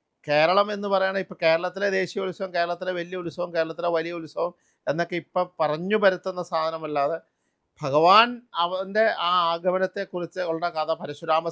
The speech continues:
സങ്കല്പം തൊട്ട് അല്ലെങ്കിൽ പ്രഹ്ലാദനെ, പ്രഹ്ലാദൻ്റെ വംശപരമ്പരയിൽപ്പെട്ട ബലിചക്രവർത്തിയുടെ ആ കഥ തൊട്ട് ഇതെല്ലാം ഉണ്ട്. പക്ഷെ മറ്റൊരു സ്വരൂപത്തെ പറഞ്ഞു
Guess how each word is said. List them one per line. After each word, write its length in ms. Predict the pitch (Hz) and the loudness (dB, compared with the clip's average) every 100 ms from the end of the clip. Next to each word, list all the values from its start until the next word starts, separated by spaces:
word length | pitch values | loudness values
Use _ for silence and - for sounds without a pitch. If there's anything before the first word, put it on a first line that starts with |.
| 170 | -6
സങ്കല്പം 380 | 165 170 180 165 | -6 -4 -4 -6
തൊട്ട് 220 | 151 160 190 _ _ _ | -6 -4 -8 _ _ _
അല്ലെങ്കിൽ 340 | 131 143 165 180 165 | -2 0 -2 -4 -2
പ്രഹ്ലാദനെ, 800 | 143 131 151 160 165 175 180 185 185 _ _ _ - | -2 0 2 2 2 0 -2 -2 -4 _ _ _ -4
പ്രഹ്ലാദൻ്റെ 760 | 143 135 156 160 165 175 180 185 170 | -2 0 2 4 2 0 -2 0 2
വംശപരമ്പരയിൽപ്പെട്ട 1000 | 156 - 180 170 170 175 180 175 170 180 170 | 0 -4 -2 0 0 -2 -2 -2 -4 -4 -2
ബലിചക്രവർത്തിയുടെ 1000 | 160 156 160 - 165 175 160 175 175 175 160 | -2 -2 -8 -6 -4 -2 -4 -8 -4 2 2
ആ 20 | 160 160 | 2 2
കഥ 180 | 156 202 | 2 2
തൊട്ട് 280 | 202 180 175 - 160 | 0 0 -2 -2 -2
ഇതെല്ലാം 420 | 175 151 180 202 | -2 2 6 6
ഉണ്ട്. 180 | 156 139 - _ _ _ _ 160 | 4 -4 -8 _ _ _ _ -4
പക്ഷെ 280 | - - 277 - 170 | -2 0 -2 -2 -6
മറ്റൊരു 340 | 170 220 214 190 | 0 2 2 0
സ്വരൂപത്തെ 500 | 185 180 190 196 196 - | -2 -2 -2 -4 -6 -2
പറഞ്ഞു 280 | 165 165 | 0 0